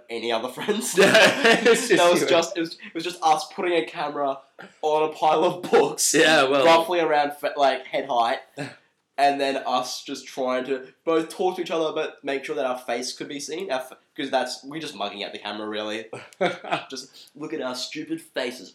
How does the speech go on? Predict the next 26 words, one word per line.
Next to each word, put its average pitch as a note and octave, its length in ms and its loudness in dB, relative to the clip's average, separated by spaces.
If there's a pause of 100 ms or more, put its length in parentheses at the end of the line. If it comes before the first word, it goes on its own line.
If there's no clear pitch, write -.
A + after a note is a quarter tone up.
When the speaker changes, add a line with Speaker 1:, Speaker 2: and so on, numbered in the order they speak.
(120)
Speaker 1:
Mm. F3+ 880 -8 (400)
Speaker 2:
<laughs> - 420 -20
Fuck - 360 -16
you. E2+ 240 -16 (920)
Um, E2+ 520 -6 (720)
Speaker 1:
Yeah, C#3+ 280 -6
but A2+ 100 -4
it, C3+ 140 -6
um, C#3+ 320 -4 (320)
it D3 60 -12
led D#3+ 120 0
us E3+ 100 -6
to, G3+ 80 -4
like, D#3 220 -4
a C3+ 60 -4
realization A#2+ 720 -4
about G#2 500 -8 (400)
sort B2 160 -12
of A2 100 -16
community B2 300 -4
television, C#3 420 -8
'cause D#3+ 140 -8
my D#3 140 0
brother B2+ 260 -2
was, B2+ 180 -6
um, G#2 360 -4